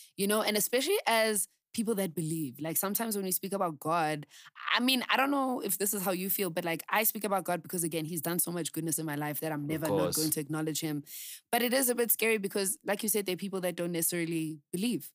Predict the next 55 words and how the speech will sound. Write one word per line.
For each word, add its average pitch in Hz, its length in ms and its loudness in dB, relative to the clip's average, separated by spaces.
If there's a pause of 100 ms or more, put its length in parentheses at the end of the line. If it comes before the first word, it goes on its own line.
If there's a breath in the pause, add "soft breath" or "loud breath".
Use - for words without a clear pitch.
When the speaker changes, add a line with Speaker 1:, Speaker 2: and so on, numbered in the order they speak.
(180)
Speaker 1:
you 185 120 0
know? 175 260 2
Speaker 2:
Hmm. 107 80 2 (300 loud breath)
Speaker 1:
And 180 320 2 (480)
as 208 100 2
someone 220 240 0
who's 202 160 2
a 170 60 0
believer, 165 560 -2
some 196 200 0
of 170 120 -4
my 165 240 -2
answers 170 400 2
aren't 170 240 -2
ones 156 240 -2
that 147 140 -4
people 147 200 -8
take 147 280 -2
to. 139 160 0
Like, 139 280 -6
I 156 60 0
used 165 240 2
to - 80 -6
always 160 260 -2
be 139 160 -6
asked, 143 380 -4 (360 loud breath)
"Oh 208 80 2
my 220 120 2
goodness, 202 340 2
your 160 460 0 (180)
YouTube 165 360 -2
channel 165 240 -2
has 151 180 -2
done 147 180 -2
so 151 140 0
well. 156 360 -2 (320 loud breath)
Like, 160 180 -2
how 170 320 2
have 151 100 0
you 151 80 0
been 147 160 -4
able 151 220 -4
to - 100 -4
do 160 160 -4
that?" 143 340 -6
And 175 100 0
I 151 140 0
always 190 300 2
used 160 140 2
to - 40 2
say 160 140 0
it 147 80 -2
was 143 80 -2
three 147 220 -4
things. - 340 -8